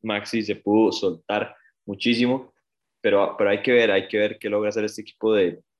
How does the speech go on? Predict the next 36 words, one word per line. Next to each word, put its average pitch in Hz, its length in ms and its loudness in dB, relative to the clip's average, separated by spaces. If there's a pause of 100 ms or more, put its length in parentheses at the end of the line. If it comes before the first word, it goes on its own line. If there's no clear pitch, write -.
(420)
de 104 140 2
los 95 120 -2
Sixers. 127 480 -2
Y 104 140 -2
del 98 160 0
lado 98 220 4
de 110 60 4
los 98 100 -2
Nets, - 440 -4 (200)
me 107 100 -4
parece 110 380 -2
que 107 100 -6
sí, 123 160 0
esa 104 180 -2
parte 110 260 -2
de, 107 140 2
de 92 140 -6
Ben 90 180 -12
Simmons 117 260 -6
por 90 120 0
lo 87 60 -4
menos 101 180 -4
comunica 104 380 -4
un 107 80 -10
poco 117 280 2
de, 104 240 2 (380)
de 104 80 -2
esperanza. 113 1040 -2 (240)
Hay 98 160 -4
que 113 120 0
ver 113 200 4
cómo 104 220 -4
vuelve, 107 320 2
¿verdad? 90 240 -4
O - 200 -20
sea, 92 240 -8